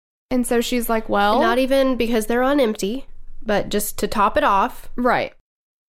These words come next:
Speaker 2: To see how much we have.
Speaker 1: And she's like, "Well, I mean, I guess I've waited this long, so I'll just keep waiting."
Speaker 2: That's not, that's not the way that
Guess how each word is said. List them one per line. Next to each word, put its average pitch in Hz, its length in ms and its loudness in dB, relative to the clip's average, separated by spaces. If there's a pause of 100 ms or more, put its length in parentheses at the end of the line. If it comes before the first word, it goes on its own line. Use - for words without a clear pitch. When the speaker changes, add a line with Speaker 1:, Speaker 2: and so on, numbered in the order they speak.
(240)
Speaker 2:
To 214 80 -4
see 214 160 0
how 208 160 0
much 190 480 -2 (160)
we 208 140 -2
have. - 340 -6 (760)
Speaker 1:
And 277 380 4
she's 294 320 0
like, 277 180 2
"Well, 269 260 2
I 320 60 2
mean, 294 160 4
I 254 100 2
guess 247 220 0
I've 285 140 2
waited 262 320 2
this 262 180 2
long, 226 280 0
so 233 140 0
I'll 226 100 2
just 226 200 -4
keep 247 240 0
waiting." 214 600 0 (100)
Speaker 2:
That's 285 300 -2
not, 233 500 2
that's 240 400 -2
not 190 880 0 (200)
the 202 100 0
way 190 180 2
that 175 380 -2